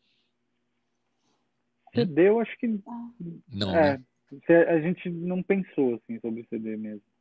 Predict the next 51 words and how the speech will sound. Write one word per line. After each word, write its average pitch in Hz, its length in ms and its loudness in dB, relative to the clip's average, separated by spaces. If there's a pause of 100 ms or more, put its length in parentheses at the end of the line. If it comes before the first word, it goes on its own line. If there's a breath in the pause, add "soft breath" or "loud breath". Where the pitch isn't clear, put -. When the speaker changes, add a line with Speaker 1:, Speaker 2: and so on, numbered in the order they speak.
(360)
Speaker 3:
Tá 90 80 -16
legal. 92 320 -14
Speaker 1:
Acho - 140 -18
que - 60 2
é 190 40 8
uma 196 140 6
mídia 196 320 6
que 208 180 2
realmente 190 520 2
não, 180 280 -4
não 143 480 -6 (160)
se 160 80 -20
consome 180 640 -4 (240)
tanto 139 440 2
hoje. 117 280 -2
Eu, 117 280 -8 (100)
eu, 107 220 -8
eu 117 160 -4
Speaker 3:
É. - 60 -4
Speaker 1:
posso 135 120 2
estar 156 160 0
enganado, 113 520 4
mas 107 220 -6 (500)
Speaker 3:
Não, 127 280 4
eu 151 100 6
ainda 202 200 4
Speaker 1:
eu, 196 40 2
pelo 185 180 6
Speaker 3:
recebo 180 260 4
Speaker 1:
menos, 185 120 2
Speaker 3:
na 180 80 4
Speaker 1:
não 165 80 0
Speaker 3:
rádio, 190 480 -2
eu 151 120 -4
recebo 185 360 -6
todo 220 260 -2
tipo. 127 300 -2
Eu 110 40 -4
recebo 113 800 -6
plataforma 101 600 -10
de 107 80 -12
streaming, 147 480 -6
os 101 100 -12
caras 92 320 -10
mandam 95 260 -10
pra 92 140 -14
mim 98 120 -10
os 90 120 -10
links 123 580 -4
e 90 80 -12
tal. 151 440 -8